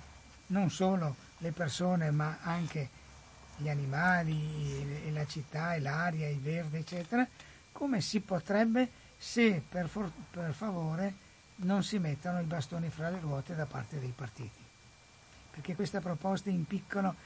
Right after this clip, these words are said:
era già nata l'anno scorso, sessanta persone avevamo firmato una, una petizione a favore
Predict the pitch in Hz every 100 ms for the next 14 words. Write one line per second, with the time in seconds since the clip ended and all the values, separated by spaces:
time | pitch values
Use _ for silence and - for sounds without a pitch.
0 | - - 190 196 185 180 185 175 160 170
1 | 156 147 - 143 131 156 - 165 180 170
2 | 175 160 139 160 160 165 151 - - -
3 | 165 156 160 165 160 170 151 151 147 151
4 | - - - - 160 160 151 131 - -
5 | - 160 165 - 156 156 - 160 160 -
6 | 151 160 160